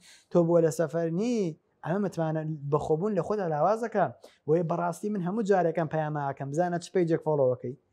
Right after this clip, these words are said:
ئێستا هاوڕێیەکێکە گەڕاوەتە بۆ پەیج. چ پەیجێک ئەنفۆلۆوەکەی، باوەڕم پێ بکە هەنێ پەیجێ بزانی،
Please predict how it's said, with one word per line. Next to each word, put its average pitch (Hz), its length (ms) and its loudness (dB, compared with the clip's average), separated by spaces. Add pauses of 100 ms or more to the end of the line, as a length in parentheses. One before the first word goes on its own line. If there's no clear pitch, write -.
(160)
ئێستا 151 180 0
هاوڕێیەکێکە 165 640 4
گەڕاوەتە 165 400 2
بۆ 175 140 4
پەیج. 160 260 2 (1200)
چ - 80 -16
پەیجێک 180 360 4
ئەنفۆلۆوەکەی، 165 840 6
باوەڕم 151 420 2
پێ 180 120 -4
بکە 170 140 -6
هەنێ 165 220 -4
پەیجێ 175 380 -4
بزانی، 180 380 -2